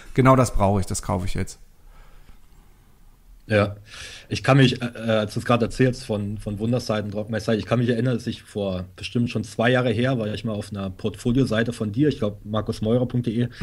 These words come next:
Speaker 1: <laughs>
Speaker 2: und da habt ihr eure ganzen Projekte vorgestellt und ich dachte so, ach du, ach du Scheiße, wo, wo, wo haben,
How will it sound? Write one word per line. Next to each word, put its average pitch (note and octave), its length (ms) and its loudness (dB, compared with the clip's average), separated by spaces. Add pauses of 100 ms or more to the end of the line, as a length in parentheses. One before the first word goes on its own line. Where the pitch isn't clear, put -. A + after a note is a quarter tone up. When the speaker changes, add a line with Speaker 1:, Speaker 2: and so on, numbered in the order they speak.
(140)
Speaker 1:
<laughs> - 260 -6
Speaker 2:
und G#2 180 -4
da A2+ 340 2
habt A#2+ 260 -6
ihr A#2+ 100 4
eure A2+ 100 0
ganzen A2+ 240 2
Projekte A#2+ 360 -2
vorgestellt A2+ 520 -2
und G#2 80 -6
ich G2 140 -6
dachte G2 220 -8
so, - 60 -4
ach - 200 -8 (100)
du, G2 340 -4 (540)
ach A2+ 80 4 (100)
du A2+ 80 2
Scheiße, A2 360 4
wo, A2+ 100 2 (240)
wo, G#2+ 280 -4
wo A#2+ 240 4
haben, B2+ 280 2